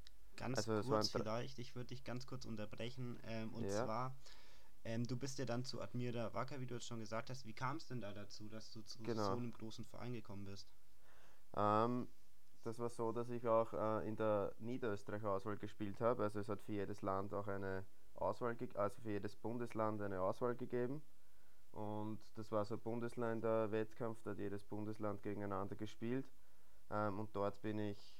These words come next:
Speaker 2: ähm, dort waren halt einige Scouts von den ganzen, ähm, Akademien. Ähm, und genau, da hat mich eben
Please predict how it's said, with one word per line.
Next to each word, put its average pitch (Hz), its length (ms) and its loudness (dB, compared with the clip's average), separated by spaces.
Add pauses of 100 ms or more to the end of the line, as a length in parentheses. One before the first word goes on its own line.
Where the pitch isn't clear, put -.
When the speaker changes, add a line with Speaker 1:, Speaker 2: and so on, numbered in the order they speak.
(140)
Speaker 2:
ähm, 95 460 0
dort 95 200 2
waren 101 120 2
halt 95 120 2
einige 98 320 0
Scouts 107 440 2
von 101 160 -2
den 101 100 -2
ganzen, 98 680 0
ähm, 95 380 0
Akademien. 104 720 0 (720)
Ähm, 98 460 0
und 98 440 -2 (340)
genau, 90 300 0
da 95 120 0
hat 90 200 2
mich 95 140 -2
eben 92 340 0